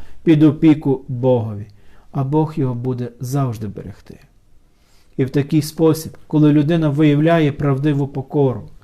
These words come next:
вона перемагає. Вона завжди є сильною, вона завжди є переможницею. І вона ніколи не є рабом. Бо в покорі Бог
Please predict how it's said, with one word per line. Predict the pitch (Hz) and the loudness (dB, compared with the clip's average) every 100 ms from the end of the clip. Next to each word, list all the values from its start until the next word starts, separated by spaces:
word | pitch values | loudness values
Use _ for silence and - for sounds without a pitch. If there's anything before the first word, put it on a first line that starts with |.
| - - - - - - - - | -20 -20 -20 -20 -20 -20 -18 -6
вона | 135 143 139 131 | -2 0 0 -2
перемагає. | - 131 123 117 113 98 123 120 - - - - | -4 -4 -4 -6 -6 -8 -8 -10 -16 -20 -20 2
Вона | 202 220 208 | 6 8 6
завжди | 196 214 175 190 | 6 6 8 6
є | 180 | 6
сильною, | - - 214 196 156 139 | 4 4 6 6 6 4
вона | 156 180 170 | 4 4 6
завжди | 185 170 156 | 6 4 4
є | 151 | 2
переможницею. | 151 160 156 160 165 135 120 - 104 - - - - | 2 4 4 4 4 2 -4 -8 -14 -16 -18 -16 0
І | 240 | 6
вона | 226 226 226 | 8 8 8
ніколи | 208 214 208 214 220 220 220 220 | 8 8 6 6 8 8 8 8
не | 202 202 | 8 8
є | 185 170 196 185 | 8 8 8 8
рабом. | 160 170 151 175 165 127 101 - - - - - - - - - - | 8 6 6 6 6 4 -2 -10 -12 -12 -14 -18 -18 -20 -20 -14 -2
Бо | 143 156 | 4 4
в | - | 2
покорі | - 143 180 196 185 147 139 156 - - - - 139 | 0 0 6 6 6 4 0 -2 -14 -20 -20 -8 -2
Бог | 135 170 175 170 | 4 6 6 4